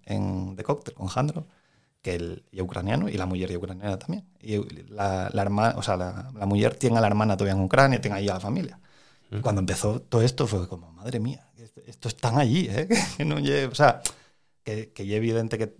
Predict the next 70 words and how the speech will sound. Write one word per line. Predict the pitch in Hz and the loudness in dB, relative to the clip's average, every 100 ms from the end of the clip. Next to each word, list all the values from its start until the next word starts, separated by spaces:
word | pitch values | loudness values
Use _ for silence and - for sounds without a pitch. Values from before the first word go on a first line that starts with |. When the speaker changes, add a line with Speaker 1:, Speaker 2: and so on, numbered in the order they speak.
| - | -10
Speaker 1:
hay | 110 | -6
guerras | 107 110 110 120 | -2 -2 -2 -2
en | |
todo | 110 | 0
el | 113 | 0
mundo | 101 104 101 98 | 0 -2 -4 -6
y | 104 | -6
no | 98 | -6
sé | |
qué, | 98 110 107 | -4 -4 2
y | |
Speaker 2:
Sí, | 101 123 107 | 10 10 10
pero | - 92 | 6 6
esta | 98 - | 4 2
es | 101 | 2
en | 104 | 2
el | 101 | 2
pat-, | 98 101 - | 4 2 2
es | 110 | -4
que | - 101 | -4 -4
es | - | 0
ahí. | 95 - - _ | -2 -2 -14 _
Speaker 1:
Claro, | - 131 - | 0 2 2
Speaker 2:
Es | 110 | 0
que | - | 2
es | 101 | 4
Speaker 1:
es, | |
Speaker 2:
ahí. | 98 95 | 4 4
Speaker 1:
es, | 147 | 0
es | 139 - | -2 -4
que | 170 | -4
ya, | 151 - - - - - - - | -6 -6 -12 -10 -10 -10 -14 -20
no, | 147 143 | -10 -4
no | 160 156 | 2 4
ya | 175 | 4
que | 180 | 4
lo | 180 | 4
sientas | 156 151 143 | 4 4 4
más | 139 127 | 4 4
cerca, | 196 - | 0 -2
ya | 87 98 | -4 -2
que, | 107 | -2
joder, | 101 107 135 - - | -4 -4 -4 -6 -20
ya | - 98 | -14 -14
tienes | - 139 139 127 | -8 0 2 4
a | |
un | 143 | 6
colega | 131 131 120 113 | 8 8 6 4
que | 107 104 | 2 -2
está | - 131 113 - | -2 -2 -2 -4
pasándolo | 123 123 113 101 | -4 -2 -2 -4
mal | 98 95 | -4 -6
por | 98 98 | -8 -10
culpa | 95 101 | -12 -14
de | 95 | -18
esto, | - - | -18 -16
¿no? | 110 - | -16 -12
Speaker 2:
Mm, | 107 98 104 | -8 -6 4
no | 113 113 | 8 8
es, | 110 - | 6 2
no | 107 | 0
es, | - 107 104 _ _ | -2 -8 -14 _ _
no | 101 101 | -2 0
es | 101 | 0
en | 101 | 0
las | 95 95 | 0 0
noticias, | 87 - - 87 | -2 -2 -4 -6
no, | - | -4
Speaker 1:
Claro, | 82 104 | 0 0
Speaker 2:
es, | 92 95 - | 2 0 -4